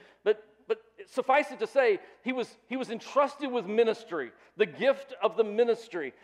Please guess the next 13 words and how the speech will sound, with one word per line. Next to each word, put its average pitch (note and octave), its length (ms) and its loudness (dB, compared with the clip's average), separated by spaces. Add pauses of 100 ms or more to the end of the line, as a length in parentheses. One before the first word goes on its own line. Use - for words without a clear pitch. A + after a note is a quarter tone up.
(120)
And G3+ 80 -4
if G#3 160 -6
ministry B3+ 580 0
is F#3+ 180 -6
anything, F#3+ 560 -6 (1300)
it's - 160 -20
evangelism D3+ 640 -8
and B2 100 -10
discipleship. G#2+ 600 -16 (880)
That G#3+ 160 -4
really F#3+ 360 -2
is B2+ 160 -8
ministry. A2 540 -16